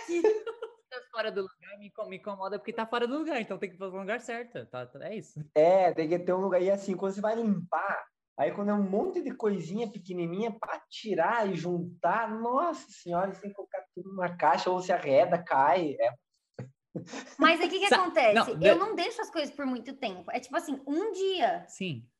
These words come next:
Speaker 1: Mesmo
Speaker 3: Hum.
Speaker 1: assim, eu vou dar um exemplo. Eu falei, eu contei a história ontem, eu vou contar de novo. Que é, a gente tava saindo, tava eu, ele, uma amiga minha, a gente saindo de casa, indo comer.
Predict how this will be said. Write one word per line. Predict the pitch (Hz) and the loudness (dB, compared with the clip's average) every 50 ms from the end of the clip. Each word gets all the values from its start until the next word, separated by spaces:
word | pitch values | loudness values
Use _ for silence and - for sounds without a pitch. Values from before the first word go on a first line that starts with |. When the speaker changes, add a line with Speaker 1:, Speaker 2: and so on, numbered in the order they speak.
| _ _ _ _ _ - | _ _ _ _ _ -4
Speaker 1:
Mesmo | 127 139 151 156 156 156 151 147 131 | -2 0 2 2 2 2 2 0 0
Speaker 3:
Hum. | 311 | 0
Speaker 1:
assim, | 277 - - - - 302 285 302 320 311 226 | -2 -2 -6 -8 -8 -6 -4 -4 -4 -4 -2
eu | 262 277 | -4 -2
vou | 269 277 254 | -2 -2 -2
dar | 262 277 320 | -2 -2 -2
um | 403 | -4
exemplo. | 381 285 277 269 285 - - 202 165 - | -4 -4 -4 -4 -6 -6 -10 -12 -12 -10
Eu | 214 220 | -8 -6
falei, | - 269 254 254 240 | -4 -4 -4 -4 -6
eu | 240 | -8
contei | - 269 277 269 294 | -6 -6 -6 -4 -6
a | 302 | -10
história | 294 - 294 285 262 | -8 -6 -6 -6 -6
ontem, | 254 262 277 | -6 -8 -8
eu | 240 | -10
vou | 285 | -10
contar | - 302 277 277 262 | -10 -6 -6 -6 -6
de | 262 302 | -6 -6
novo. | 311 254 220 220 220 185 185 185 170 160 _ _ _ _ _ _ _ _ _ - | -6 -6 -4 -6 -6 -8 -12 -18 -20 -20 _ _ _ _ _ _ _ _ _ -6
Que | - 277 262 | -2 0 2
é, | 233 202 - - | 2 0 0 0
a | 208 254 | 0 0
gente | 240 277 269 | 0 -2 -2
tava | 269 285 254 277 | -2 -2 -2 -2
saindo, | 269 - - 311 302 302 254 240 254 277 277 339 330 - | -4 -4 -2 -2 -2 -2 -4 -6 -8 -8 -8 -8 -8 -6
tava | - 277 254 233 233 240 | -6 -6 -2 0 0 2
eu, | 262 277 311 294 | 2 0 -2 -2
ele, | 277 277 277 277 | -2 -2 -2 -2
uma | 269 262 | -4 -4
amiga | 254 233 220 233 233 | -4 -4 -6 -6 -6
minha, | 240 226 226 247 285 | -6 -8 -8 -10 -8
a | 285 | -8
gente | 294 320 320 | -8 -8 -8
saindo | - 370 381 370 349 359 | -6 -6 -6 -6 -8 -12
de | 330 - _ | -14 -14 _
casa, | - - - - 226 202 185 175 175 175 - _ _ | -6 -4 -4 -4 -4 -6 -10 -12 -14 -14 -20 _ _
indo | - 233 233 240 226 277 294 269 - _ | -10 -10 -8 -8 -8 -8 -10 -12 -14 _
comer. | - 277 311 311 269 196 170 165 - | -6 -4 -4 -2 -4 -6 -6 -10 -12